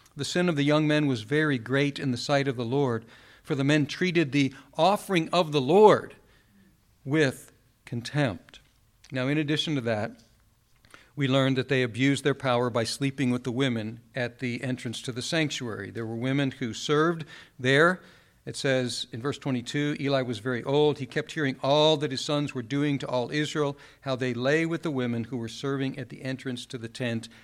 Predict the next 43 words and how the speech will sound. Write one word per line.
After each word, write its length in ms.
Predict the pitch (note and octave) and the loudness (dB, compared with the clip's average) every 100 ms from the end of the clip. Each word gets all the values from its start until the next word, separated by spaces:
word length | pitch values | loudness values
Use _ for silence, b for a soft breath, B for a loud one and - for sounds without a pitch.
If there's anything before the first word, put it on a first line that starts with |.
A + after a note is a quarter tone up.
| B B B | B B B
of 100 | A#2+ | -4
meeting." 360 | C3+ C#3 A#2 | 0 0 0
And 80 | A2+ | -4
this 120 | D3 | -6
was 140 | A3 C#3+ | -6 -4
well 220 | D#3 E3+ | 0 2
known. 300 | D3 A#2 G2 | 2 -2 -4
This 200 | D#3+ F#3+ | -6 -4
was 100 | A3+ | -6
scandalous. 640 | - D#3+ D#3 D3+ D3+ D#3 | 0 0 2 0 -2 -2
This 180 | D#3 D3+ | -4 -4
was 140 | F3+ D#3+ | -4 -4
notorious. 640 | D3 - C#3 C#3 C3+ C#3 | -4 -2 -2 0 -2 -2
This 180 | E3 - | -4 -6
was 140 | C3 | -8
well 280 | A2 C3 F#3 | -2 2 2
known 300 | F#3 D3+ D3+ | 2 0 -2
throughout 440 | C#3 C3 C#3 C#3 | -2 2 2 2
Israel. 480 | D#3 C#3+ C3 A#2 A2+ A#2 B - | -2 -4 -4 -2 -4 -6 B 0
Everybody 500 | D#3+ F#3 E3 D#3+ C#3 | 2 2 2 2 4
knew 200 | D3 D3 | 2 2
about 320 | C#3+ C#3+ C#3 | 2 0 2
this. 260 | C#3+ C#3+ | 0 0
Verse 240 | - C3+ B2 | -2 -6 -6
twenty-two. 760 | - C3 B2 - C#3+ C#3+ C#3 C3+ B B | -4 -4 -4 -2 0 0 -2 -6 B B
Verse 200 | D#3 D#3 | 0 0
twenty-three, 840 | - D3 B2 - D3+ D#3 D#3 D#3 D#3 B B - | 0 0 0 -2 0 2 2 -2 -6 B B -8
uh, 120 | A2+ | -8
he 200 | G#2+ D3+ | -6 -6
says 260 | - D#3+ | 0 0
to 80 | D#3 | 0
them, 140 | D3+ C3+ | 0 2
"Why 200 | B2+ D3 | 2 0
do 80 | |
you 80 | E3 | -2
do 160 | C#3 D3+ | -4 -4
such 260 | - D3 | -4 -6
things? 260 | - D#3 D3 | -2 -2 -2
For 220 | - C#3+ | -2 2
I 120 | C#3 | 4
hear 500 | C#3 - E3+ F3 F#3 | 2 -2 2 4 4
of 180 | F#3 E3 | 2 -2
your 160 | C#3+ | -4